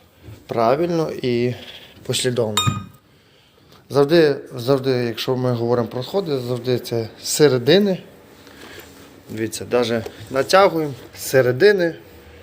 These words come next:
е, потім кути, так само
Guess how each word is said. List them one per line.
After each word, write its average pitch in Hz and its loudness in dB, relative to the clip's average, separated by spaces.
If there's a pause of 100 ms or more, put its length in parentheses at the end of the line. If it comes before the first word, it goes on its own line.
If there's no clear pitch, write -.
(880)
е, 110 -2 (360)
потім 120 -2 (340)
кути, 175 0 (220)
так - -10
само 123 0